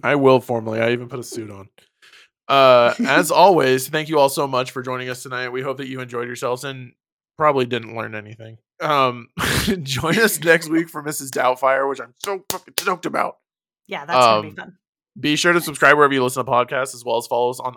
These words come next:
Speaker 1: all of our social media. You can find links to our sites and our social media in the episode descriptions. I always wanna say below, like this is a YouTube video. Uh, if you'd like to support the podcast, we do encourage you to follow us on Patreon, where you can catch our special quiz show, Rewind the Timeline,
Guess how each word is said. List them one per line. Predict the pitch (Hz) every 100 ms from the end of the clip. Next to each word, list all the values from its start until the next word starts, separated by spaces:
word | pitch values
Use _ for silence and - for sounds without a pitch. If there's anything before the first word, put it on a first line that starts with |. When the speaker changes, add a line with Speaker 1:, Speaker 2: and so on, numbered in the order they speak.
| -
Speaker 1:
all | 113 151
of |
our | 131 117
social | 117 113 110
media. | 107 110 120
You | 131 147
can | 156 165
find | 165 170 151
links | 143 -
to | 160
our | 147
sites | 139 135 - -
and | 127
our | 135
social | 135 127 131
media | 127 127 127
in |
the | 127 -
episode | - - 120 117
descriptions. | - - 123 - 202 247 - -
I | 131
always | 127 131 135
wanna | 123
say | 127
below, | 120 107 107 95 95 -
like | 110
this | 98
is | 87 190
a |
YouTube | - - - -
video. | 113 120 117 _ _ _ _ _ _
Uh, | - 123 113 107
if | 147
you'd | 151 139
like | 151
to | 175
support | 147 143 127
the |
podcast, | 117 120 127 127 139
we |
do | 135 135
encourage | 139 131 135 131
you | 131
to |
follow | 120 123 120
us | 135
on | 127 120
Patreon, | - 120 151 147 165
where | 156
you | 127 123
can | _
catch | - 135 -
our | 127
special | - 175 160 131
quiz | 175 170
show, | - 160
Rewind | 147 123 117 127 180 143
the | 123
Timeline, | - 107 110 113 127